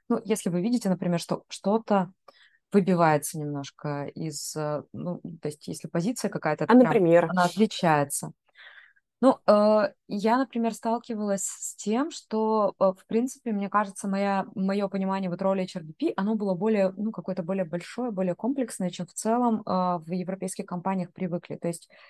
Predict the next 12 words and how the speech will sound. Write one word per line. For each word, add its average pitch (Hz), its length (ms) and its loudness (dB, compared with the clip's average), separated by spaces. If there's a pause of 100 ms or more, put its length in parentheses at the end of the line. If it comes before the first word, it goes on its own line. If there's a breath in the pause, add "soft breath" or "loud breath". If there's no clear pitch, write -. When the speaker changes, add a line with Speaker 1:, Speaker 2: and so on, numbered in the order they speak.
(180 soft breath)
Speaker 1:
э, 180 100 -2
Speaker 2:
Мгм. 269 360 2 (200)
Speaker 1:
в 202 280 0 (360)
Европе 214 680 -2 (300 soft breath)
роль 226 240 0
H 202 180 -4
R 185 60 -4
B 170 140 -8
P, 294 240 -4
она 196 220 -2
нацелена 196 800 -2
очень 185 540 -2